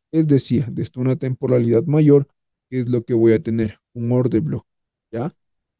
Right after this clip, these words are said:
Algo congruente y tener presente. Y luego lo voy a refinar en una temporalidad menor.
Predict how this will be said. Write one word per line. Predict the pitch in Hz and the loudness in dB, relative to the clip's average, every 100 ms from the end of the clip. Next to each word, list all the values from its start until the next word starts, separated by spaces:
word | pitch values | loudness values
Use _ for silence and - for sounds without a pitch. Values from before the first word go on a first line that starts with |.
| _ | _
Algo | 107 117 120 | -4 0 0
congruente | 117 120 117 113 113 107 | 0 -2 0 2 2 0
y | 113 | -4
tener | 110 107 165 | -4 -4 -4
presente. | - - 104 - | -6 -4 -4 -2
Y | |
luego | 113 143 143 143 | 2 2 2 2
lo | 131 117 | 2 2
voy | 120 120 | 4 2
a | |
refinar | 113 113 113 113 123 - | 0 -2 -4 -6 -6 -6
en | 117 113 | -6 -2
una | 117 117 | 0 -2
temporalidad | - 110 107 110 107 110 113 117 _ _ _ _ | -4 -8 -4 -2 0 2 2 0 _ _ _ _
menor. | 117 117 113 113 | -6 -2 -2 -4